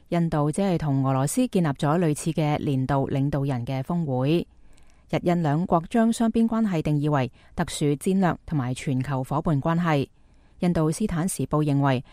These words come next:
兩國喺呢一種關係嘅框架之下，有住密切嘅外交同埋商業合作，而地區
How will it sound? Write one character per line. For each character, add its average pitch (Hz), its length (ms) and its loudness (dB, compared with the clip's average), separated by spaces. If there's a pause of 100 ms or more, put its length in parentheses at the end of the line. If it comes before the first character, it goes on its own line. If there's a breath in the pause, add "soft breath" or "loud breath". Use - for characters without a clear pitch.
(180 soft breath)
兩 190 180 4
國 240 240 2
喺 226 80 0
呢 262 80 4
一 285 60 2
種 226 180 2
關 247 180 2
係 220 140 -2
嘅 165 180 2
框 226 240 -2
架 160 140 0
之 214 140 0
下， 156 280 2 (260 loud breath)
有 185 160 4
住 208 100 0
密 170 240 2
切 - 160 -4
嘅 185 180 2
外 160 160 2
交 226 260 2
同 196 120 -2
埋 120 160 -2
商 208 180 0
業 175 140 2
合 151 160 -6
作， 160 280 6 (280)
而 170 160 4
地 202 160 2
區 254 100 0